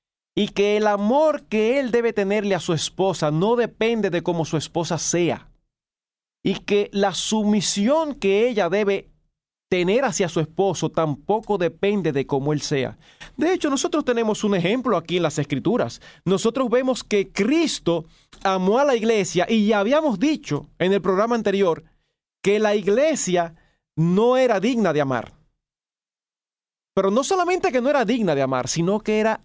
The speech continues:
enemiga de Dios. Dios Cristo nos amó a nosotros cuando nosotros no preguntábamos por Él, cuando nosotros le aborrecíamos. Entonces es claro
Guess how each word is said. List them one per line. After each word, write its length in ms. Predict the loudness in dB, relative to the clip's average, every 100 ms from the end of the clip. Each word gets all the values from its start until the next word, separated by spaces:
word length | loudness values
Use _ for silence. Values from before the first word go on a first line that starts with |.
| _
enemiga 1080 | 0 2 2 2 2 2 4 2 2 0 0
de 140 | 0
Dios. 480 | 0 0 -2 -6 -16 _ _ _ _ _ _ _ -4
Dios 600 | 0 2 2 0 -6 -8 -6
Cristo 640 | 0 2 2 -2 -2 0
nos 220 | 0 0
amó 240 | 0 2 0
a 60 |
nosotros 680 | 0 0 0 0 -2 -6 -4
cuando 340 | -2 0 0
nosotros 600 | -2 -2 -2 -2 -6 -10 -12 -4
no 340 | 0 2 2
preguntábamos 760 | 0 -2 -2 -2 -2 0 -4 -4
por 180 | -2 -2
Él, 100 | 0
cuando 220 | -2 0
nosotros 460 | -2 -2 -4 -2 0
le 200 | 2 2
aborrecíamos. 1000 | 0 -2 -2 -2 0 0 0 -4 -10 -18 _ _ _ _ _ -2
Entonces 480 | 0 0 -2 0
es 140 | -2 0
claro 420 | 0 0 -2